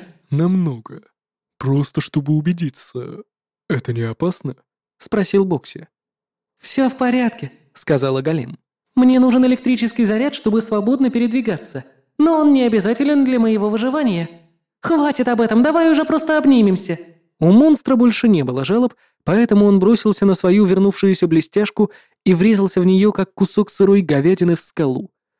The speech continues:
Он обвился вокруг неё клубком влажных щупалец,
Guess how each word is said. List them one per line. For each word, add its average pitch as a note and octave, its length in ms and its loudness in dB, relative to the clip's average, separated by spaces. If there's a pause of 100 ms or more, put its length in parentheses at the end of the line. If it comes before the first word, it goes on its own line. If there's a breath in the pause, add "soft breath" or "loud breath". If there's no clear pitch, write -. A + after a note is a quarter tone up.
(380)
Он F#3 160 2
обвился A3 440 2
вокруг F3+ 280 0
неё G3+ 220 4
клубком G3 460 0
влажных G3 360 0
щупалец, - 600 -4